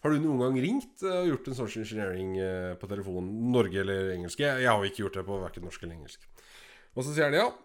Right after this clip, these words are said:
i dag er første dagen. Du er Sven, som da skal være teknisk support fra E D R-agenten, som da liksom skal være på telefonen da, og guide han target, eh, over til det." Det var forslaget hans.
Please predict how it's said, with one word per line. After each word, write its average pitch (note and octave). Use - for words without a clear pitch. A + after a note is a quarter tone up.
i D3
dag D#3+
er E3
første G3
dagen. F#3
Du C3+
er F3
Sven, D#3
som C#3+
da C#3
skal C#3+
være A#2+
teknisk -
support C3+
fra A#2
E B2+
D D3+
R-agenten, C#3+
som C#3+
da A#2+
liksom B2
skal C#3
være A#2+
på A#2
telefonen B2
da, A2+
og A#2
guide A#2+
han G#2+
target, F2+
eh, F#2+
over D#2+
til F2
det." D2+
Det -
var A2
forslaget F2+
hans. -